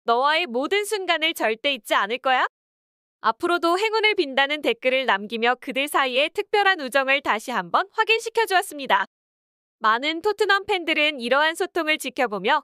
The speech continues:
그들의 우정에 대한 아쉬움과 함께 두 선수에게 미래에도 계속된 성공을 바랐습니다. 또한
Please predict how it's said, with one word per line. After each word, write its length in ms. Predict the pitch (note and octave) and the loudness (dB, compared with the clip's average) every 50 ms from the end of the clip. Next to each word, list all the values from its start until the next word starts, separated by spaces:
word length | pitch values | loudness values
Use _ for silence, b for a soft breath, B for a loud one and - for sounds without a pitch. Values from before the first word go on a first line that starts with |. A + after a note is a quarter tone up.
| _ _ | _ _
그들의 300 | - - A3 D4 D4 D#4+ C#4 | -12 -8 -4 -2 -2 -2 -2
우정에 360 | B3+ B3 - D#4 D#4 D4+ D4 | 0 0 0 0 2 0 0
대한 280 | B3 B3+ C#4+ F4+ F4 C4+ | 0 0 0 0 0 0
아쉬움과 580 | G3+ A3+ - - F#4 F#4+ F#4+ F#4 F4 F4 E4 | -2 -2 -2 -2 -2 -2 -2 0 0 0 0
함께 480 | D4+ A#3+ G#3+ G3+ - E4 F4 A#3+ F#3 - _ | 0 -2 -6 -2 0 0 0 0 -2 -8 _
두 140 | - C#4 D4+ | -10 -6 -2
선수에게 640 | - G#4 G4+ G4+ F#4+ G#4 F#4 F4 E4+ D#4+ D#4 D#4 | 0 0 0 0 0 0 0 0 0 0 -2 -2
미래에도 540 | A3+ A3+ A#3 B3 B3+ B3 A#3 - C4 A#3 A#3 | -2 -2 0 2 2 2 0 0 -2 -4 -4
계속된 560 | - D#4+ B3 B3 - E4 - - D4+ D4+ D#4 | -2 -2 -2 0 -2 -4 -4 -2 -2 -2 0
성공을 420 | - G#4+ G4 F#4 F#4+ G4 F4+ F#4+ F#4+ | 0 -2 -2 0 0 0 0 0 0
바랐습니다. 680 | F#4+ C4+ B3+ C4+ - - C4 B3 A3+ G#3 F#3+ F#3+ G3 - _ _ _ _ _ _ _ _ _ _ _ _ _ _ | 0 0 0 -2 -4 -8 -10 -4 0 2 2 2 2 -2 _ _ _ _ _ _ _ _ _ _ _ _ _ _
또한 420 | D#4+ F4 F#4 F#4 F#4 E4+ D#4+ D4 | 0 0 2 2 0 -2 -6 -12